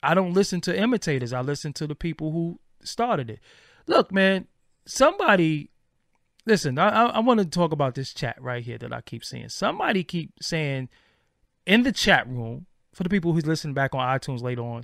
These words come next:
people, somebody in the chat room keeps saying, "Yo, doggy, what about you and me, a couple of blunts and some peanut butter sandwiches?" Now, this is the problem I'm having with that, right?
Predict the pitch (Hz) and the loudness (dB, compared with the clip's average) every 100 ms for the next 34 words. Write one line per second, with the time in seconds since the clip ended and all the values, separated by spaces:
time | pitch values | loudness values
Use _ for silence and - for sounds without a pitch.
0 | - 254 269 311 311 285 208 196 180 160 | -6 -6 -4 -2 2 2 2 4 2 2
1 | 151 160 - 147 135 127 _ _ _ _ | -2 -6 -4 -6 -4 -6 _ _ _ _
2 | _ _ 139 156 135 170 180 151 127 113 | _ _ 0 2 6 6 6 6 -2 -4
3 | _ _ _ _ _ 151 185 180 165 147 | _ _ _ _ _ 0 0 2 2 2
4 | 131 175 202 208 - 151 147 165 139 120 | 0 2 2 0 -2 -2 0 0 -2 -4
5 | 127 _ _ _ _ _ _ _ _ _ | -12 _ _ _ _ _ _ _ _ _
6 | _ _ _ _ _ _ 139 - 180 175 | _ _ _ _ _ _ -6 0 0 2
7 | 165 131 151 135 - - 143 - 131 - | -2 0 0 0 -4 -12 -10 -8 -8 -6
8 | 180 151 117 110 107 - 104 107 - 113 | -4 -4 -6 -8 -10 -12 -14 -14 -18 -20
9 | - _ _ _ _ _ _ _ _ _ | -20 _ _ _ _ _ _ _ _ _
10 | _ _ _ _ _ _ - 359 - - | _ _ _ _ _ _ -2 0 2 -2
11 | _ _ _ _ _ _ - 415 370 311 | _ _ _ _ _ _ -2 2 4 2
12 | 196 175 185 165 135 131 127 123 135 117 | -2 -4 0 2 2 -4 -4 -2 -2 -2
13 | 120 120 127 - - - 127 143 | -6 -8 -8 -10 -14 -10 -6 -6